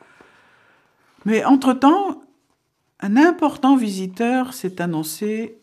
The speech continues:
à Césarée. Il s'agit du roi Agrippa deux, fils d'Hérode Agrippa,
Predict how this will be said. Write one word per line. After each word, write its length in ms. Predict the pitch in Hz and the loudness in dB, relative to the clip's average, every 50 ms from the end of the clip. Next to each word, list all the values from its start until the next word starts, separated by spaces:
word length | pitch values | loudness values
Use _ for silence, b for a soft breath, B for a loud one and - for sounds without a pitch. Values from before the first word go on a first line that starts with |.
| _ _ - | _ _ -14
à 80 | 160 | -12
Césarée. 640 | 143 - - 156 131 127 123 117 131 147 180 190 185 _ - | -10 -8 -8 -8 -6 -6 -8 -10 -10 -12 -12 -14 -14 _ -16
Il 60 | 147 | -12
s'agit 300 | - 190 180 175 190 202 | -8 -8 -6 -6 -6 -8
du 120 | 180 190 | -6 -6
roi 420 | 190 190 185 180 185 190 185 - - | -6 -4 -4 -2 -2 -2 -2 -4 -6
Agrippa 840 | 165 170 165 170 180 180 175 180 - 175 175 175 180 165 - 104 - - | -8 -8 -6 -4 -6 -6 -6 -6 -6 -6 -6 -6 -6 -10 -12 -14 -16 -16
deux, 420 | 110 131 147 147 151 175 185 190 - | -12 -8 -6 -6 -6 -6 -6 -8 -10
fils 380 | - - - 190 190 180 151 | -14 -12 -10 -10 -10 -10 -10
d'Hérode 340 | 135 135 131 131 127 135 147 | -10 -10 -8 -8 -8 -8 -8
Agrippa, 500 | 123 131 135 139 135 135 - 156 175 - | -10 -10 -10 -12 -14 -12 -14 -14 -14 -14